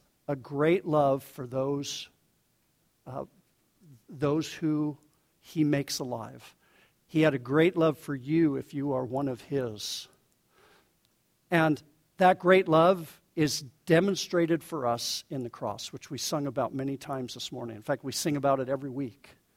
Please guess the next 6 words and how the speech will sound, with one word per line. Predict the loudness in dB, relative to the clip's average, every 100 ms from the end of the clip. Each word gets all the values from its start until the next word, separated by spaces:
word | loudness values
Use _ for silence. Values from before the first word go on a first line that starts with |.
| _ _ _ _ _ _ _ _ _
Um, | -8 -8 -8 -12
what | -6 -4
does | -2
the |
Bible | 2 2 2
say? | 0 0 0